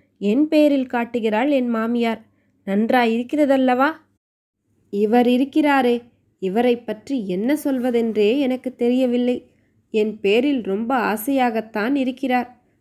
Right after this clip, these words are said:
ஆனால் ஆசை மட்டும் இருந்து என்ன பிரயோஜனம்? அம்மாவுக்கு இது பிடிக்காது, அம்மாவுக்கு அது வருத்தம் தரும்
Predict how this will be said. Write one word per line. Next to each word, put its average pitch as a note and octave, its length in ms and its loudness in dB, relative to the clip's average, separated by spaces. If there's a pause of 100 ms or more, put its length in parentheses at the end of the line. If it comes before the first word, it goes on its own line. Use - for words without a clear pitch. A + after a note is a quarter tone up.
(140)
ஆனால் A#3 480 0 (260)
ஆசை B3 420 -2
மட்டும் B3 420 -2
இருந்து C#4 340 0
என்ன C4 240 0
பிரயோஜனம்? B3+ 680 0 (380)
அம்மாவுக்கு A#3+ 720 0
இது A3+ 200 -2
பிடிக்காது, A#3 800 -2 (220)
அம்மாவுக்கு A#3+ 720 -2
அது - 260 -4
வருத்தம் A#3+ 460 -2
தரும் A3+ 400 -2